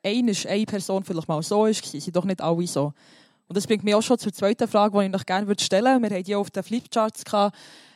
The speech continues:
Person X kommt aus Land Y und ist so und so, also alle von dort sind so. Also gemäss ein paar Ideen, die hier in der Schweiz verteilt sind, fahren nicht mega schnell auf Autobahnen. Hinter mir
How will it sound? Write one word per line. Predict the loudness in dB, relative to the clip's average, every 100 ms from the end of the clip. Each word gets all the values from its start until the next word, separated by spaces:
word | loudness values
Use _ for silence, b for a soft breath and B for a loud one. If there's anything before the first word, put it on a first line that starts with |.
| B
Person | 0 4 4 4
X | 2 -2 -6 -4
kommt | -2 0
aus | 2
Land | 2 4 2
Y | 0 0 2 4 4 0
und | 0 0
ist | 0
so | 2 2
und | 2
so, | 2 4 4 0 _
also | 0 0 2 -2 0
alle | 4 4 2
von | -2 -2
dort | -2 -2
sind | -6 -10
so. | -8 -8 -10 _ b b b
Also | -4 -2
gemäss | -2 2 2 2 -2 -12 -20 _ _ _
ein | -10 2
paar | 4 4
Ideen, | 0 0 0
die | 0
hier | 0 0
in |
der | 0
Schweiz | -2 -2
verteilt | -6 -2 2 2
sind, | 0 -2
fahren | 0 0 0
nicht | -2
mega | -2 -2
schnell | 0 0
auf | 2
Autobahnen. | 2 0 -2 -4 -6 -6 -12 -16 _ _ _ _ _ b b b b b b
Hinter | 2 4 6
mir | 4 6 4